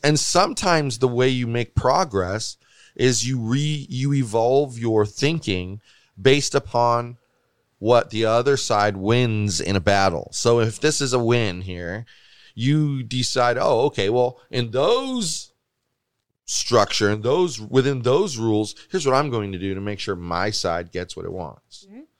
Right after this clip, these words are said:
Speaker 1: And there's noth-, I see nothing wrong with that. But the problem is that people are willing, they want it f-, at the level they want it at, the amount they want it at, at the intensity they want it at. And if they don't get that,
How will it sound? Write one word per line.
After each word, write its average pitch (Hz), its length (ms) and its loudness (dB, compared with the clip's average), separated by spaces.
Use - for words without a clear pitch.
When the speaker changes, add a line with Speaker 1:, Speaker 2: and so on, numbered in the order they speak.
Speaker 1:
And 196 100 2
there's 220 140 4
noth-, 214 180 -2
I 185 140 4
see 214 160 -2
nothing 214 240 2
wrong 175 200 2
with 262 120 0
that. 104 200 0
But 107 120 -2
the 107 80 -4
problem 175 440 -2
is 107 260 -2
that 110 100 -8
people 143 300 -4
are 110 200 4
willing, 120 400 0
they 135 200 4
want 135 340 2
it 117 140 -4
f-, - 160 -20
at 107 140 0
the 98 80 -2
level 98 380 4
they 85 240 0
want 113 260 0
it 117 100 -2
at, 135 280 -2
the 101 120 -2
amount 95 440 -4
they 90 200 -2
want 110 260 -6
it 113 80 -4
at, 113 180 0
at 95 140 -4
the 92 120 -12
intensity 85 640 -10
they 90 180 0
want 110 260 0
it 117 80 4
at. 123 160 4
And 101 100 0
if 98 80 -2
they 117 140 4
don't 120 240 0
get 107 260 0
that, 156 360 0